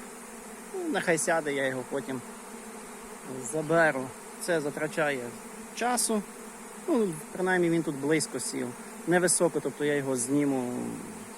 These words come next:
ставлю ящик, трісну раз і все. Чекаю, коли матка туди підсяде і вся бджола забереться. Кропити не кроплю, як старі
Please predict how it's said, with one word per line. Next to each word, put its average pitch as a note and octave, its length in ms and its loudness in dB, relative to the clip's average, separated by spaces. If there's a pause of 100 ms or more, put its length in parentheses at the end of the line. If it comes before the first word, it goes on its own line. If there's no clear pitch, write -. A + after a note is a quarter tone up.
(120)
ставлю C#3+ 260 2
ящик, D3 360 4
трісну C3+ 440 -2
раз C3+ 220 0
і A#2+ 60 -2
все. A#2+ 280 -2 (640)
Чекаю, - 280 6
коли C#3 160 0
матка F#3 260 -2
туди E3+ 160 -2
підсяде D#3+ 360 -2
і - 20 -4
вся C3+ 180 -4
бджола B2+ 280 -2
забереться. A#2+ 480 -4 (880)
Кропити G#3+ 520 8
не F#3 260 10
кроплю, A#3+ 580 8 (420)
як D3+ 200 0
старі D#3+ 340 0